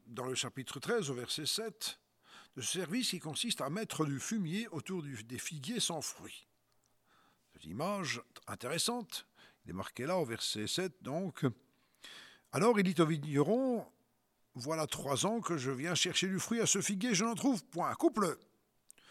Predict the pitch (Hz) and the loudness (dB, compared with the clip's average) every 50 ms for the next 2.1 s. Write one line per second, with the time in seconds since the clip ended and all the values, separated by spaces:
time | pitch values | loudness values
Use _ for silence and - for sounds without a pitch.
0 | - - - - - 240 - 302 339 330 226 - 226 190 - - 175 175 151 135 | -20 -20 -12 -2 -2 0 2 6 4 4 4 2 -4 -4 -2 -2 0 0 0 0
1 | 127 127 123 117 107 - 123 117 101 107 104 104 98 - - 113 101 98 104 104 | 0 0 0 -2 -2 0 -2 -2 -2 -2 -6 -8 -8 -8 -8 -8 -6 -8 -8 -8
2 | 104 - | -10 -14